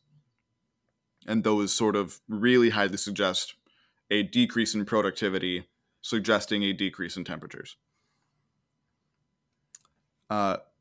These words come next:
they have these things called cap carbonates, which is essentially just a, some funky ocean chemistry going on, which causes carbonate minerals,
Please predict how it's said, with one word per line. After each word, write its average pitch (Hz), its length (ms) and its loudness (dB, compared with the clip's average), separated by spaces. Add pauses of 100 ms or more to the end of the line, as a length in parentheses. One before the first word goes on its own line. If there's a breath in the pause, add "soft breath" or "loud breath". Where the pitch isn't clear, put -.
(140)
they 117 80 4
have 113 80 2
these 117 140 0
things 135 180 0
called 110 320 2
cap - 400 2
carbonates, - 720 -4
which 117 180 -4
is 110 100 0
essentially 127 380 0
just 117 220 -2
a, 101 200 0
some 98 240 -2
funky 143 420 4
ocean 123 320 4
chemistry 101 400 -2
going 87 220 -2
on, 87 280 -4 (880 soft breath)
which 104 200 -4
causes 104 600 0
carbonate 147 540 0
minerals, 92 640 -2